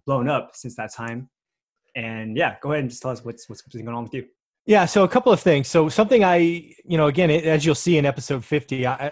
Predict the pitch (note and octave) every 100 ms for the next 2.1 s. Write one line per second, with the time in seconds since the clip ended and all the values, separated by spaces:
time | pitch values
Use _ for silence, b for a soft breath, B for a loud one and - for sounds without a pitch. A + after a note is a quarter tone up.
0 | - D3+ F#3 D#3 D3 - - B2+ C3 B2
1 | B2+ A#2 A#2 C3 C3+ A2 G2 G#2+ G#2+ G#2
2 | G#2+